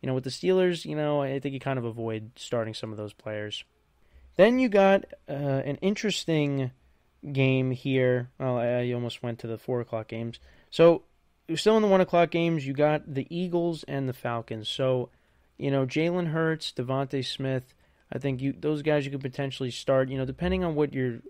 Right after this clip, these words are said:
league is. If it's a two Q B league and Jalen Hurts is your number two, I think he's a solid option,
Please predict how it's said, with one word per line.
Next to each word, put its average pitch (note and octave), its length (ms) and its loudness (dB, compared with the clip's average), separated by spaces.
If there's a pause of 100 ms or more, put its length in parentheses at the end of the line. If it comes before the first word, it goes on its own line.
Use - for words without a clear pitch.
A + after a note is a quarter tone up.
league A#2 300 -4
is. G#2+ 180 -4
If A#2+ 100 -10
it's C3 100 -12
a C3+ 40 -12
two F#3 200 -4
Q F3 220 -6
B E3 200 -2
league D#3+ 240 -2
and C3+ 120 -2
Jalen C3+ 280 -2
Hurts C3 200 -4
is - 60 -10
your C3 100 -2
number C3 200 -2
two, C#3+ 240 0
I C#3 60 2
think C#3+ 160 -4
he's C#3 120 -4
a C#3+ 60 -4
solid C#3 400 2
option, B2+ 460 -6